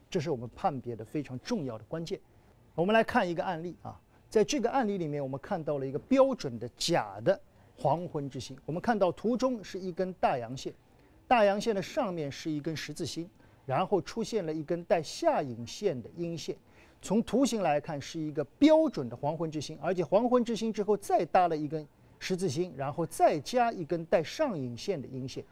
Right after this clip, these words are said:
图形非常的难看。但是如果你有效的去判别的话，你能够判别这是一个洗盘的动作。我们来看一下啊，在图中的黄昏之星的问题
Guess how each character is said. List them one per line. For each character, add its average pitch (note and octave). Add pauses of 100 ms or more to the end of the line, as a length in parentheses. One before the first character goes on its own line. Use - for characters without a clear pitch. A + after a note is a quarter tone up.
(240)
图 F3
形 C#3+
非 C4+
常 B2+
的 A#2+
难 A#2
看。 - (440)
但 G3
是 E3
如 G3+
果 F#3
你 F3+
有 C#3
效 A#3
的 D3
去 -
判 B3
别 B2+
的 A#2+
话， B2 (160)
你 C3
能 C3
够 B2+
判 E3+
别 B2 (380)
这 -
是 -
一 C3+
个 C3
洗 -
盘 C3
的 D#3
动 D3
作。 B2+ (140)
我 -
们 C#3
来 E3
看 G3+
一 D3
下 C3+
啊， A#2+ (400)
在 A3+
图 C#4+
中 D4+
的 B3
黄 G#3+
昏 A#3
之 G#3+
星 G#3+
的 F#3+
问 G3+
题 B2+